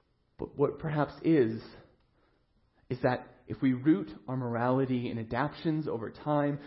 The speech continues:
choosing together, rooting our morality in what we decide, in our subjectivity,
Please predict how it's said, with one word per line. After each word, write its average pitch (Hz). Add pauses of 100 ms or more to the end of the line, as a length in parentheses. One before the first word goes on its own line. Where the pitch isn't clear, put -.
(240)
choosing 190
together, 123 (680)
rooting 180
our 143
morality 147 (140)
in 143
what 135
we 147
decide, 117 (540)
in 120
our 113
subjectivity, 139